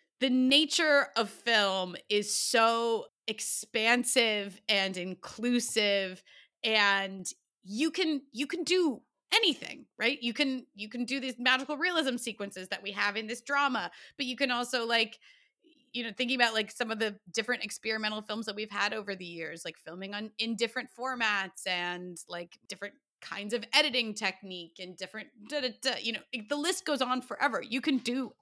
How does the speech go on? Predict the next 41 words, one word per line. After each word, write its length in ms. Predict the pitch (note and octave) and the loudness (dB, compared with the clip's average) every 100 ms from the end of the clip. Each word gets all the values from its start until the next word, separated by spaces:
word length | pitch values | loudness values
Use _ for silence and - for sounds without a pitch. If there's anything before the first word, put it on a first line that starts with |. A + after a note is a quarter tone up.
| - | 0
anything 840 | A#3 A3+ G#3 G3+ - B3 F3+ E3+ | 0 -2 -6 -6 -4 -2 -2 -4
with 220 | F3 F3+ - D4 | -8 -8 -6 0
film, 480 | A#3 A#2+ G2 E2+ - - - _ _ _ _ _ | 0 -2 -10 -18 -20 -20 -20 _ _ _ _ _
but 160 | F4 - _ _ _ _ - | 0 0 _ _ _ _ 4
there 160 | F4 | 4
has 300 | D4+ G#4 A4+ | 6 4 4
to 100 | A4 | 0
be 400 | B3 D4+ E4+ D4+ - | 0 0 0 -2 -2
a 100 | A#3 | -2
reason 720 | G3 F#3 C#4 F#4 C#4 F#3 - - | -2 -4 -2 0 0 -2 -10 -4
at 120 | A3 | -2
the 160 | A3+ A3 | 0 0
end 100 | G#3 | 0
of 60 | E3+ | -6
the 80 | |
day. 460 | D#3+ D#3+ - - - - | -6 -6 -6 -14 -16 0
Like, 200 | C#4 A#3 | 0 0
you 120 | D4+ | -4
have 120 | E4+ F4 | -4 -4
to 100 | E4 | -6
be 120 | E4+ | -4
saying 500 | - C4+ D4+ B3+ A#3+ | 0 0 0 -2 -4
something 720 | - A#3+ C4 F#3+ F3+ F#3+ F#3 - - | -2 -2 -2 -4 -4 -6 -10 -8 0
or 120 | G#3+ | 0
have 380 | G#3 A#3+ B3 A3 | 4 4 4 4
something 340 | B3 A3+ A3+ A3 | -2 2 0 2
unique 320 | G#3 G3+ G#3 | 0 -2 -4
that 120 | - | -6
you 200 | G3 G3+ | -4 -2
are 100 | F#3 | -2
trying 380 | F#3+ F#3+ F#3+ G3 | -2 -2 -2 -4
to 140 | F#3 | -6
explore, 640 | D#3 - - B3+ G#3 F3 E3+ - - - | -8 -10 -6 -2 -2 -2 -8 -16 -20 -4
which 240 | C4+ C4+ - A#3 | -2 0 0 0
I 60 | |
think 240 | B3+ D4+ C#4+ | 0 -2 0
for 100 | C#4+ | 0
a 60 | |
lot 140 | C4+ B3 | 0 -2
of 60 | |
people, 580 | - C#4+ C#4 A#3+ A3+ | -4 -2 2 2 2